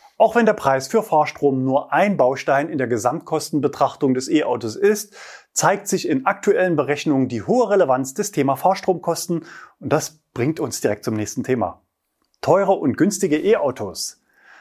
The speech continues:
Regelmäßig führt Deutschlands größter Automobilclub Berechnungen zum Kostenvergleich verschiedener Antriebsarten in der Gesamtkostenbetrachtung durch.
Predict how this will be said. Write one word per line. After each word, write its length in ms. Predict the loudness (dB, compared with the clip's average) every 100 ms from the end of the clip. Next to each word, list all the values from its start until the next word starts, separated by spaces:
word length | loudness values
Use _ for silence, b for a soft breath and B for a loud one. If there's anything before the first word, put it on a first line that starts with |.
| b b
Regelmäßig 640 | 4 4 4 2 2 -2
führt 240 | 0 0 2
Deutschlands 480 | 2 2 0 0 0
größter 340 | 0 2 0
Automobilclub 800 | 0 0 0 0 -2 0 0 -2
Berechnungen 760 | -2 -2 0 0 2 2 2 0
zum 320 | 0 0 0
Kostenvergleich 800 | -2 -2 -2 0 0 2 2 2
verschiedener 480 | -6 -2 0 2 0
Antriebsarten 640 | -2 -4 -4 0 0 0
in 160 | -4 -2
der 140 | -2
Gesamtkostenbetrachtung 1300 | 0 2 2 2 2 -2 0 -2 -2 0 -2 0 -2
durch. 460 | 2 0 0 -8